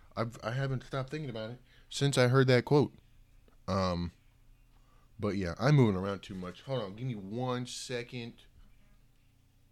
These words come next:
The hell? What?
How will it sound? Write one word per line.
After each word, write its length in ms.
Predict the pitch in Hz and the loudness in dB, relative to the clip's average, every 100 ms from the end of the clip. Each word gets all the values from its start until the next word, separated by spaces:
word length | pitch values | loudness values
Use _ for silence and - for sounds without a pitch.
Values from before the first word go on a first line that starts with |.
| _ | _
The 80 | 180 147 135 | -12 -12 -10
hell? 360 | 156 156 160 - _ _ _ _ _ _ _ _ _ | -8 -6 -8 -12 _ _ _ _ _ _ _ _ _
What? 560 | 117 110 123 180 - - | -12 -8 -6 -8 -10 -20